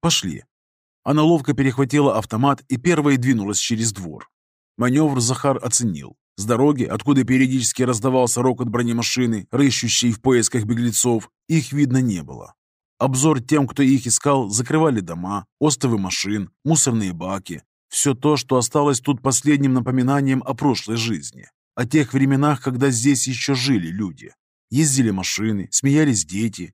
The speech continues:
играя в песочнице, а бдительные бабульки, зорко наблюдающие за внуками, обсуждали очередное повышение тарифов на коммунальные услуги,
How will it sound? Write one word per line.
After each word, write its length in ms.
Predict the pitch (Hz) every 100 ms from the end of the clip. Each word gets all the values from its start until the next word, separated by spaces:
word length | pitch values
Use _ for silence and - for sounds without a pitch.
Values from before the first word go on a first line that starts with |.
| -
играя 360 | 135 131 120 107
в 80 |
песочнице, 760 | - - 123 107 98 90 90 80 _ -
а 100 | 117
бдительные 520 | 120 147 127 131 123
бабульки, 720 | 117 120 110 151 123 - 78
зорко 340 | - 147 135 123
наблюдающие 720 | 123 131 131 120 101 - 117
за 140 | 107
внуками, 540 | 127 123 98 82 78 - _
обсуждали 560 | 113 117 131 123 160 147
очередное 540 | 117 131 127 147 151
повышение 540 | 120 123 120 143 127 104
тарифов 460 | 95 104 123 107
на 120 | 117
коммунальные 500 | 120 123 120 113 113
услуги, 600 | 110 - 120 110 95 95